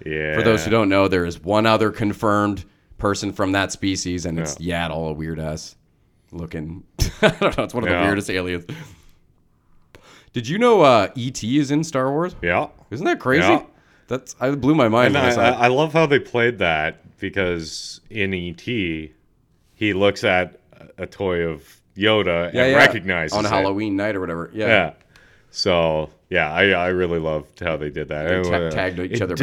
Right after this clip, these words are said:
Speaker 1: does explain a lot in E T 'cause it's like, yeah, he's probably a Jedi. <laughs>
Speaker 2: Yeah, <laughs> it's so true. Glowing finger. Yeah.
Speaker 1: Yeah.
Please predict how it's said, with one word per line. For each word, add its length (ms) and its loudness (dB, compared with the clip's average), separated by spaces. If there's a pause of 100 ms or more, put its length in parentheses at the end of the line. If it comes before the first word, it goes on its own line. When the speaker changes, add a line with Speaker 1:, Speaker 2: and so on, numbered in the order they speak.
Speaker 1:
does 220 2
explain 460 -2
a 60 2
lot 300 4
in 120 2
E 180 0
T 400 0
'cause 240 -6
it's 160 -12
like, 180 -4
yeah, 220 -8
he's 200 -12
probably 420 -6
a 40 -6
Jedi. 480 -2 (180)
<laughs> 160 -16
Speaker 2:
Yeah, 240 2 (100)
<laughs> 100 -16
it's 360 0
so 120 0
true. 260 -2
Glowing 320 -8
finger. 320 -6
Yeah. 180 -2
Speaker 1:
Yeah. 180 -4